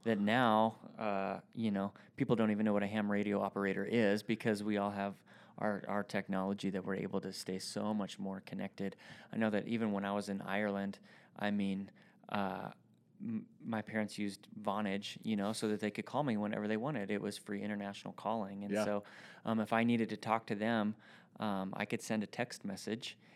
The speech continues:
Speaker 1: and say, "Hey, call me." And then when they called me, it wouldn't cost me any money. It would just,
Speaker 2: Right.
Speaker 1: you know, they were already. And so all of that stuff, it's just amazing to me how much, how accessible and wonderful it is that we have this modern technology.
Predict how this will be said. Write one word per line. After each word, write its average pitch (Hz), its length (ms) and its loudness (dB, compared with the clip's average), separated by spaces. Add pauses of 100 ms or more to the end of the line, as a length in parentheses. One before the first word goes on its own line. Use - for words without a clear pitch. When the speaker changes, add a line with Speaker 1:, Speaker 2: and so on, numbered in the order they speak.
(120)
Speaker 1:
and - 120 -8
say, 107 100 -2
"Hey, 113 160 0
call 131 260 2
me." 113 280 2 (300)
And 110 140 2
then 110 140 4
when 101 120 0
they 98 100 0
called 123 340 0
me, 101 260 -2
it 104 160 -2
wouldn't 104 220 0
cost - 340 -4
me 101 200 -2
any 95 160 -4
money. 101 280 0
It 98 80 -6
would 98 140 -6
just, 107 220 -4
Speaker 2:
Right. - 160 -6
Speaker 1:
you 107 60 2
know, 98 280 -2
they 98 160 -2
were 98 220 -4
already. 98 240 -6
And 104 120 -4
so 123 240 4 (560)
all 214 240 12
of 135 100 10
that 110 220 2
stuff, 104 380 -2
it's 120 100 -4
just 127 160 -2
amazing 110 540 4
to - 120 -6
me 101 180 0
how 110 200 -2
much, 113 280 -2 (800)
how 123 420 2 (220)
accessible 110 600 -2
and 98 140 2
wonderful 101 440 0
it 98 80 -2
is 101 200 2
that 104 120 -2
we 101 100 -2
have 101 240 -2
this 101 160 -6
modern 101 300 -4
technology. 104 540 -4